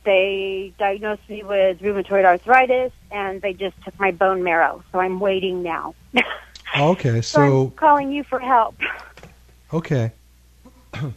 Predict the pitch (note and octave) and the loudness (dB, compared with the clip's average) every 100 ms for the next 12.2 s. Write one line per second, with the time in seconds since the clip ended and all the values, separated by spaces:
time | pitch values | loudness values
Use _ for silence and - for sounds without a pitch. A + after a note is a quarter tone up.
0 | _ G#3 G3 G#3+ A#3 A#3 G#3+ - F#3 E3+ | _ -4 -2 4 4 4 -6 0 2 2
1 | D#3+ C#3 D#3+ F3 - - - _ - - | -2 -4 -6 -12 -20 -20 -20 _ -20 -4
2 | C#3+ C#3 C#3 C#3+ C3 C3+ B2+ D#3+ F3+ - | 0 0 0 -4 -4 -2 2 2 0 0
3 | D3+ C#3+ C#3 A#2+ C#3+ C3 B2+ C#3+ - C3+ | 2 4 2 0 -2 0 2 0 0 -2
4 | B2+ C3 C#3 - C#3 C3+ B2+ B2 C3 C#3 | 0 0 -2 0 -2 0 -4 -2 -4 -4
5 | - C3+ C3 B2 A#2+ - B2+ B2 B2+ A2+ | -4 -2 0 0 -2 -4 -2 0 -2 -4
6 | A2+ - B2+ B2+ B2 B2 A#2 A#2 A2+ - | -8 -6 -4 -2 -2 -2 -2 -2 -6 -8
7 | A2+ A2 G#2+ - - - _ - A#2 A#2 | -4 -4 -6 -10 -20 -20 _ -4 -4 -2
8 | - A#2 A#2+ - A2 G2 - - - - | -2 -2 -2 -6 -6 -6 -8 -20 -20 -20
9 | _ C3+ B2 B2 G3 C3+ C#3 C3 - D3+ | _ -8 -2 0 0 2 2 0 0 2
10 | D#3+ D#3+ - D3 A#2 C#3 F3 F3+ G3 F3+ | 2 0 -2 -4 0 2 2 2 0 0
11 | C3 - C#3+ C#3 - C3 A#2 B2+ A#2+ A2+ | -2 -2 0 0 -2 -6 -4 -4 -2 -2
12 | G2 F2 | -4 -12